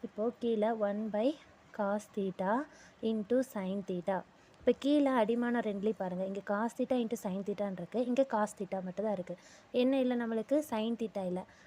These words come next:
அதனால இப்போ என்ன பண்ண போறோம் நம்ம? Sin theta divided by cos theta multiple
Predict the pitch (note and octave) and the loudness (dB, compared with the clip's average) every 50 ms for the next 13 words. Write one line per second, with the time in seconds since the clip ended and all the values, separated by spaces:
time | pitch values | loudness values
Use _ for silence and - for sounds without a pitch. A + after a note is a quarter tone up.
0 | - - G3+ G#3 G#3 G#3+ A#3 B3+ C4 B3 - G3 F#3 G3+ A3+ A3 A3+ A3 G#3 F#3 | -12 -6 -4 -2 -2 2 4 4 4 4 2 -2 -4 -2 -4 -4 -4 -4 -6 -4
1 | - G3 F#3 F#3+ F#3 F#3 F3 E3+ E3+ F3 F#3 G#3+ C4+ D#4 - - - - - - | -4 -4 -4 -2 -4 -4 -6 -6 -6 -4 -2 -2 -2 -4 -6 -12 -20 -20 -20 -20
2 | - - - A3+ A3 A3+ B3 C4+ C#4 C4 - C#4 C4 C#4+ C4+ C4 A3 A#3 G3+ G#3 | -16 -8 -4 -2 0 2 2 2 2 0 0 0 0 2 0 2 0 -2 -2 -2
3 | G#3 G3+ F#3 F3+ A3+ A3+ - - F#3+ F3+ F#3 F#3+ - - - G3+ F#3 F3 - - | -4 -4 -2 -2 -2 -2 -2 -2 -4 -4 -4 -4 -6 -8 -8 -6 -6 -6 -6 -6
4 | F3 F3 F#3 G#3+ B3+ D4+ D#4 - - - - - - - - G3+ G3 G3 G#3+ A#3 | -4 -2 0 2 0 0 -2 -4 -14 -20 -20 -20 -18 -10 -4 -2 2 4 4 4
5 | - - A#3 - - G3+ G3+ A#3 | 4 2 0 2 4 4 4 4